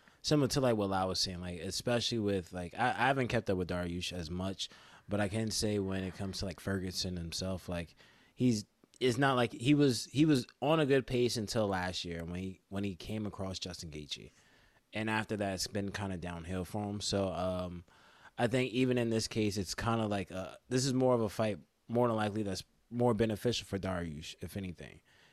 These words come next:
If he wins this fight, it gives him, it opens him into the gate of, and could, more in a contention for the tel-, for the belt. But I just don't see, uh, I just don't see Ferguson. I, I don't see in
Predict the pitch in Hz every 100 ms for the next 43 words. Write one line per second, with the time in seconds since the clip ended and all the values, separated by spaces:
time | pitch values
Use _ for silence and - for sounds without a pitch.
0 | _ - 127 120 131 127 127 - 117 117
1 | 98 90 104 82 113 104 113 107 98 110
2 | - 120 117 101 117 107 107 113 98 87
3 | 107 107 92 98 98 87 - - _ _
4 | - 120 113 101 - 120 127 123 110 98
5 | 98 107 101 101 87 104 101 98 110 110
6 | - - 107 101 107 110 - - 85 98
7 | 95 87 - _ _ _ _ _ _ _
8 | _ - - - 113 110 104 110 - 113
9 | 104 101 85 87 87 - 107 101 107 98
10 | - 85 87 78 80 - - 110 101 117
11 | 117 - 113 101